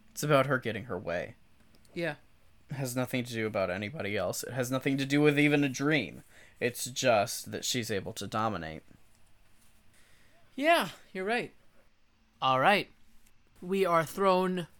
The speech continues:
Speaker 2: slam into the Toreadorables. No entr'acte. We don't deserve that. And we have the flag bit, which goes for, like, thirty seconds on its own.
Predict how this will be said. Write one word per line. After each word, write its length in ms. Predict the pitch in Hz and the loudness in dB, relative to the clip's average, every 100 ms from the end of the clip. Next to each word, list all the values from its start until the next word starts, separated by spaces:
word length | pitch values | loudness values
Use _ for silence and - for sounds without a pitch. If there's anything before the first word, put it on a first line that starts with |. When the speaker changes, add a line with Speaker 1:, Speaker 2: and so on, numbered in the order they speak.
| - | -20
Speaker 2:
slam 720 | - - - 202 214 214 214 | -10 -6 -2 2 4 6 4
into 240 | 208 175 147 | 2 -4 -6
the 120 | 143 | -8
Toreadorables. 880 | - 156 147 139 139 143 151 160 - | -4 -2 -2 -2 -2 -2 -2 -6 -6
No 240 | 175 196 | 0 2
entr'acte. 580 | 175 143 135 151 143 143 | 4 2 0 -2 0 0
We 80 | - | -2
don't 160 | 156 131 | -4 -4
deserve 380 | 123 151 151 | -4 -2 -2
that. 300 | 120 113 139 - - - - - - - - - _ _ - - | -4 -8 -8 -12 -20 -20 -20 -20 -20 -20 -20 -20 _ _ -14 -2
And 520 | 156 151 151 147 135 - - | 0 2 0 -4 -8 -12 -10
we 160 | 180 185 | -2 2
have 200 | 202 160 | 4 2
the 80 | 147 | -4
flag 560 | - 180 190 196 151 | -4 2 4 4 0
bit, 280 | 151 143 156 - - - - - - - - - - - - - | -2 -2 -2 -8 -20 -20 -20 -20 -20 -20 -20 -20 -20 -20 -20 -8
which 460 | 151 165 - - | -4 -4 -4 -4
goes 480 | - 170 175 175 170 | 2 4 4 2 0
for, 180 | - 165 | -2 -4
like, 380 | 147 135 131 - - - _ - - - - - - | -2 -4 -6 -16 -20 -20 _ -20 -20 -20 -20 -16 0
thirty 340 | 185 202 196 | 2 4 2
seconds 600 | - - 190 196 160 139 | 2 2 2 2 -2 -4
on 200 | 147 156 | -2 -2
its 140 | 143 135 | -2 -2
own. 340 | 151 131 120 | -2 -2 -6